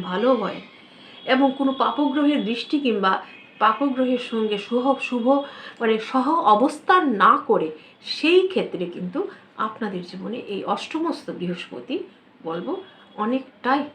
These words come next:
গুড লাক দেওয়ার চেষ্টা করবে। অষ্টম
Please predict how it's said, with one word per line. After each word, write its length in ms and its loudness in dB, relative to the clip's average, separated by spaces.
গুড 200 -6
লাক 160 0
দেওয়ার 300 -6
চেষ্টা 300 -14
করবে। 320 -2
অষ্টম 380 -2